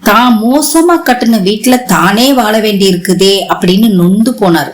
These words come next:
சில மனிதர்களும் இப்படித்தான் தங்கள் வாழ்க்கையை ஏனோ தானோன்னு வாழ்ந்து கழிக்கிறாங்க.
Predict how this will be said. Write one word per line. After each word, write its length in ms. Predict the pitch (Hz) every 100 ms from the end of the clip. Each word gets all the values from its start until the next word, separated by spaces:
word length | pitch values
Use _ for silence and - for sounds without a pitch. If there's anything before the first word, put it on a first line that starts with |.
| -
சில 380 | - - 349 330
மனிதர்களும் 1040 | 262 254 302 302 269 226 214 208 170 170 -
இப்படித்தான் 680 | 202 190 170 - 151 285 - _ - - -
தங்கள் 420 | 262 254 240 196
வாழ்க்கையை 880 | 214 226 277 277 302 254 208 190 190
ஏனோ 460 | 180 226 269 302 285
தானோன்னு 440 | 226 196 190 202 208
வாழ்ந்து 360 | 180 170 180
கழிக்கிறாங்க. 580 | 185 156 147 147 147 147